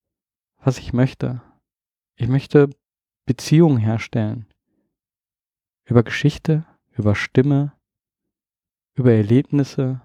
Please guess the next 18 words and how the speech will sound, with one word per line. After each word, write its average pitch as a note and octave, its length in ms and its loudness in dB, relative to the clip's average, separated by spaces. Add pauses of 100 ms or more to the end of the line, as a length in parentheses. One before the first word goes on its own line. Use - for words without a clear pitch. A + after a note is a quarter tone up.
(760)
über A#2+ 200 2
das - 340 -4 (160)
wahre C#3 600 0 (340)
Leben. A#2 460 0 (920)
Und B2 40 0
ich - 80 -4
glaub, D3 180 2
da E3 140 2
ist G3+ 240 -2
Podcast - 580 -2
eben C3 160 0
ganz C3 200 -2
anders. B2 540 -6 (1800)
Podcast - 480 -2
ist - 240 -6
keine C#3 600 2
Scheinwelt A2 840 -4
und G#2+ 280 -8